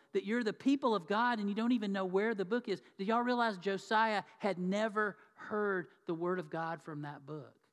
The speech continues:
until that day? And he hears it for the first time. Now, we can't imagine that happening, but can you imagine if your grandchildren or your great-grandchildren, all of a sudden you're talking to them and they go,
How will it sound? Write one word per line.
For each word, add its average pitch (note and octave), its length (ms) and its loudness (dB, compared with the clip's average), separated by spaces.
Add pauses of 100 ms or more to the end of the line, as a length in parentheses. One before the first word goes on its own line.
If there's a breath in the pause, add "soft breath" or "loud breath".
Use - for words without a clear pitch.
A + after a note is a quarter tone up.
(360)
until D#3 300 -6
that C#3+ 260 -8
day? C#3+ 300 -12 (680)
And D3+ 100 -2
he D3+ 100 -2
hears D#3+ 300 -4
it C#3+ 120 -18
for D3 80 -10
the C3+ 100 -12
first C#3+ 320 -10
time. D3+ 220 -4
Now, D#3 80 0
we A3 120 -2
can't A3+ 280 -2
imagine F#3 460 0
that D3+ 140 -2
happening, D3+ 640 -6 (720)
but F#3 120 0
can A3+ 120 0
you B3 160 4
imagine G#3 480 -2 (120)
if F3 200 -2 (360)
your G3 240 2
grandchildren F#3 800 -6
or D3+ 100 -2
your G#3 160 -2
great-grandchildren, E3 1160 -2 (300 soft breath)
all F3+ 140 2
of G3+ 60 -4
a F#3+ 60 -6
sudden G3+ 300 -4
you're F3 80 -6
talking F3+ 340 -4
to D#3 60 -2
them D3+ 120 0
and D3+ 120 -4
they D3 100 -4
go, C3+ 300 -8